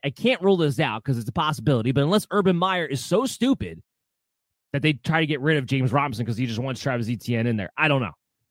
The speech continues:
When, when it comes to Urban Meyer and Jacksonville Jaguars, I can't roll any idiot scenario out, unfortunately. But Robinson proving that he is, it wasn't just a one-year wonder,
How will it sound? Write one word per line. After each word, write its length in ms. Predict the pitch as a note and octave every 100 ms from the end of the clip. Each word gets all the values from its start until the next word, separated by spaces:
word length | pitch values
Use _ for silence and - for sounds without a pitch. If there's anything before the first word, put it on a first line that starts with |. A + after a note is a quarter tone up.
| _ _ _ _ _ _
When, 160 | A#2+ B2
when 100 | C3+
it 60 | C#3
comes 220 | F3 F3+
to 60 | E3
Urban 240 | F3 D#3
Meyer 560 | D#3+ E3 E3 D#3+ D#3 D3 A#2+
and 100 | C3
Jacksonville 380 | D3+ C#3+ C#3+
Jaguars, 640 | C3 C#3 D3 B2 C#3+ C#3 C3
I 80 | B2+
can't 240 | - D3
roll 240 | C3 C3+ B2+
any 340 | C3 C3+ B2+ A2 _ _ _ _ _ _ _ _ _ _ _ _ _ -
idiot 320 | E3+ D#3+ C#3
scenario 480 | - D3 C3+ C3 B2
out, 200 | G2+ - _ -
unfortunately. 720 | A#2+ C3 C3 - G#2+ F2 B1+ _ _ _ _ _ _ _ _ _ -
But 80 | A2+
Robinson 460 | C3+ E3+ F#3 B2 C3+
proving 380 | C3+ D3+ C3+ B2+
that 120 | A#2+
he 240 | A#2 D3+
is, 220 | B2+ A#2
it 100 | -
wasn't 340 | B2+ D3 E3 E3+
just 200 | D#3+ -
a 40 |
one-year 440 | C3+ C#3+ C#3+ C#3 B2+
wonder, 500 | B2 A#2 A2+ A#2+